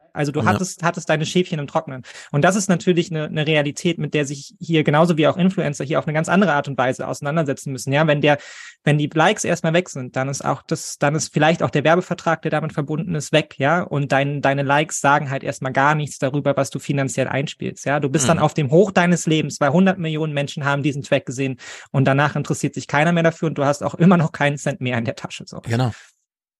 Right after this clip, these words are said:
Speaker 2: All das gilt ja nicht nur für TikTok. Ich war ja vor zwei Wochen in Stuttgart beim S W R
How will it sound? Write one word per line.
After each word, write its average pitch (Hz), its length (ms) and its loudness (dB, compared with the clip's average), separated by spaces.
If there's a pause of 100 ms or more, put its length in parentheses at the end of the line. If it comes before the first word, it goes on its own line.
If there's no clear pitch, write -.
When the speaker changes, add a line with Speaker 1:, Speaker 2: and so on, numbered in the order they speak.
(640)
Speaker 2:
All 151 180 0
das 131 340 0
gilt 131 220 -4
ja 120 100 2
nicht 123 160 -4
nur 123 100 -2
für 107 140 -4
TikTok. - 460 -4 (280)
Ich - 200 -6
war 104 160 4
ja 139 240 2
vor - 180 -4
zwei 110 220 -2
Wochen 117 280 0
in 107 140 0
Stuttgart 117 460 0
beim 104 300 2
S - 220 -2
W 95 140 2
R 90 280 -2